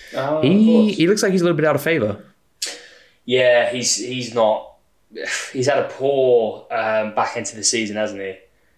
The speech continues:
Speaker 1: Um,
Speaker 2: Yeah.
Speaker 1: he was injured for a while. He's had a bad season in, on the whole, I think.
Speaker 2: I, I think it really just kicked off when, when they were having those parties at their place and breaking the lockdown rules. I don't think Brendan Rodgers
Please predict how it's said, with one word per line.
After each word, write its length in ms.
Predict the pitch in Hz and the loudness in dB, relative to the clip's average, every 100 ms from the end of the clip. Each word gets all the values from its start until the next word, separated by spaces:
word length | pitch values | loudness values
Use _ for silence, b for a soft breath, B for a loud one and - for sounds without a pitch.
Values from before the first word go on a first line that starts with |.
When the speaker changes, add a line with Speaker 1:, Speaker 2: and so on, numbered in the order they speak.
| _ - | _ -6
Speaker 1:
Um, 220 | 104 104 | -2 0
Speaker 2:
Yeah. 60 | 107 | 0
Speaker 1:
he 40 | 98 | 0
was 100 | 135 | 0
injured 240 | 156 127 | -2 -2
for 140 | 127 117 | 0 2
a 60 | |
while. 160 | 113 113 | 4 2
He's 100 | 120 | 2
had 100 | 147 | 0
a 40 | |
bad 160 | 143 104 | 0 -2
season 340 | - 110 104 | -4 -4 -10
in, 140 | 101 104 | -14 -6
on 200 | 117 107 | -4 -4
the 60 | 98 | -4
whole, 220 | 110 113 | 0 0
I 60 | 98 - | -2 -6
think. 240 | 139 135 135 | -6 -4 -2
Speaker 2:
I, 40 | |
I 20 | |
think 140 | 139 190 | 2 2
it 40 | |
really 220 | 156 131 | 2 0
just 180 | 113 113 | 0 0
kicked 240 | - 117 120 | 0 -2 0
off 200 | 107 - | 0 0
when, 420 | 107 107 101 - | 0 0 -4 -8
when 140 | 120 107 | -4 -2
they 100 | 104 | 0
were 100 | 104 | 0
having 220 | 107 107 | 0 -2
those 180 | 104 101 | -2 -4
parties 480 | - 107 110 104 101 | -2 0 2 0 -2
at 80 | - | -2
their 140 | 104 | -2
place 460 | - 107 104 - - | 0 0 2 0 -2
and 240 | 104 104 | -4 -4
breaking 280 | 107 104 107 | -4 -4 -2
the 60 | 104 | 0
lockdown 380 | 110 - 104 | -2 -2 -2
rules. 300 | 101 101 101 | -2 -2 -2
I 60 | 107 | 0
don't 120 | 110 | 0
think 220 | 110 104 | -2 -4
Brendan 280 | 107 107 104 | -4 -4 -2
Rodgers 600 | 107 101 104 101 - - | -2 0 -2 -2 -2 -4